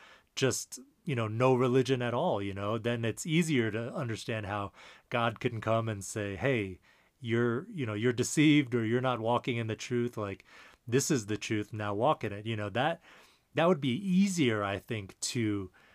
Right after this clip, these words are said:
um, to digest, you know, than for God to come or for someone to come and say, "Actually, that covenant that God gave to Abraham,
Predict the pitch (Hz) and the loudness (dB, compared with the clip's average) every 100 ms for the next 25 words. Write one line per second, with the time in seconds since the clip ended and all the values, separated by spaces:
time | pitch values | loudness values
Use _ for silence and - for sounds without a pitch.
0 | _ _ - 107 95 92 92 92 _ _ | _ _ -6 -6 -4 -8 -12 -18 _ _
1 | _ _ _ _ _ - 123 104 120 104 | _ _ _ _ _ -4 -2 0 0 0
2 | 95 127 165 117 - - 269 151 113 110 | 2 8 8 8 -2 -8 -6 -4 -2 -4
3 | 147 107 123 131 135 117 113 165 _ _ | -4 -2 2 4 2 0 -6 -10 _ _
4 | - 127 120 107 95 120 131 156 220 - | -2 2 2 2 0 2 6 6 6 -2
5 | - 127 - 135 123 135 113 110 - 147 | -4 -4 0 0 0 -4 -2 -4 0 0
6 | 165 117 110 - 107 101 95 - - - | 0 -2 -6 -4 -4 -4 -8 -16 -20 -10
7 | 127 113 - 110 117 - 180 196 - 196 | -8 -6 -2 0 0 0 0 0 -2 0
8 | 127 117 110 120 - - 165 160 127 95 | 2 2 2 0 0 -2 0 0 -4 -2
9 | 110 107 - - 139 185 214 117 - 113 | -2 -4 -6 0 2 2 0 0 0 2
10 | 107 - 143 110 101 101 95 95 95 95 | 0 -4 -8 -6 -6 -6 -6 -8 -8 -10